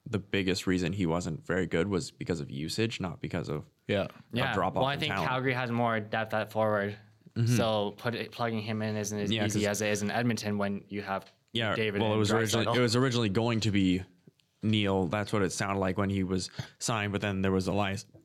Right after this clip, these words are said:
Speaker 1: Lindholm acquired in that trade with Carolina at the draft, and he earned that spot, and he's earned it, honestly. But it kinda also goes, Calgary doesn't really have that big second, like, that true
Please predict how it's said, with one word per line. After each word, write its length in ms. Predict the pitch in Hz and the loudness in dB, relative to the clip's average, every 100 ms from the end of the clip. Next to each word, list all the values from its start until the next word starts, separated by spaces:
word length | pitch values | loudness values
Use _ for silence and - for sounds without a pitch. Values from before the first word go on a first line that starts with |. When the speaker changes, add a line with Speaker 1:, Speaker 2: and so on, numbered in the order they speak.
| - _ _ _ | -20 _ _ _
Speaker 1:
Lindholm 480 | 135 120 113 117 107 | 4 4 4 2 2
acquired 360 | 107 117 107 104 | 0 0 0 2
in 40 | |
that 120 | 107 | 0
trade 220 | - 120 101 | 0 0 0
with 80 | |
Carolina 380 | - 113 104 104 | 0 0 0 0
at 40 | 98 | -4
the 80 | |
draft, 480 | 98 104 101 101 101 | -2 -2 0 -2 -2
and 160 | 104 95 - _ _ _ _ _ - - | -4 -4 -8 _ _ _ _ _ -8 0
he 180 | 123 | 2
earned 240 | - 110 107 | 4 2 2
that 140 | 104 | 0
spot, 160 | - 110 | 0 0
and 80 | 107 | 2
he's 200 | 110 95 - | 2 0 -4
earned 220 | - - | -2 2
it, 140 | 98 - | 0 0
honestly. 460 | - - - 90 120 - _ _ _ _ _ _ _ _ _ _ - | -4 -2 0 0 -2 -8 _ _ _ _ _ _ _ _ _ _ -4
But 160 | 117 107 | -2 0
it 220 | - - - - - - - - | -4 -8 -20 -20 -20 -20 -16 -4
kinda 220 | 113 120 | 0 0
also 200 | 117 123 | 2 2
goes, 180 | 117 113 | 2 2
Calgary 320 | 123 110 117 | 0 2 2
doesn't 220 | 120 120 | 2 2
really 160 | 113 110 | 2 2
have 160 | 107 | 2
that 220 | 101 95 - _ _ _ _ _ _ _ _ _ _ _ _ _ - | 0 -4 -8 _ _ _ _ _ _ _ _ _ _ _ _ _ -6
big 220 | 107 101 | -4 -2
second, 580 | 107 - 107 104 101 98 | -2 0 -2 0 -2 0
like, 140 | 101 95 | 0 -2
that 260 | 95 - | -4 -6
true 580 | - - 117 110 107 92 | -6 2 4 6 6 2